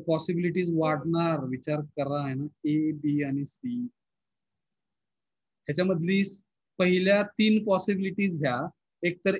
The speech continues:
ए मोठा असेल, पहिली possibility, किंवा B मोठा असेल, दुसरी possibility,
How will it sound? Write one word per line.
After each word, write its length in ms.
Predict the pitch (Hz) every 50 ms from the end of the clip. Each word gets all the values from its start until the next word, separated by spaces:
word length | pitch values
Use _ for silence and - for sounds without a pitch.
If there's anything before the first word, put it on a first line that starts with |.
| -
ए 140 | 185 185 190
मोठा 420 | 196 196 185 175 175 156 160 156 135
असेल, 340 | - - 147 147 160 180 185 - _ _ _ _ _ _ _ _ _ _ _ _ _ _ _ _ _ _ _ _ _ _ _ _ _ _ _ _ _ _ -
पहिली 200 | 151 156 156 170
possibility, 800 | 175 160 147 - 151 147 143 143 139 147 151 160 180 - - - _ _ _ _ _ _ _ _ _ _ _ _ _ _ _ _ _ _ -
किंवा 520 | 175 180 185 185 185 170 160 165 190 208 - - _ _ _ _ _ -
B 240 | 151 143 180 196 208
मोठा 340 | 202 190 180 175 170 170 156
असेल, 400 | 139 - - 143 147 160 180 180 - _ _ _ _ _ _ _ _ _ _ _ _ _ _ _ -
दुसरी 260 | 147 147 151 165 170
possibility, 640 | 151 160 139 135 156 147 143 143 139 - 151 165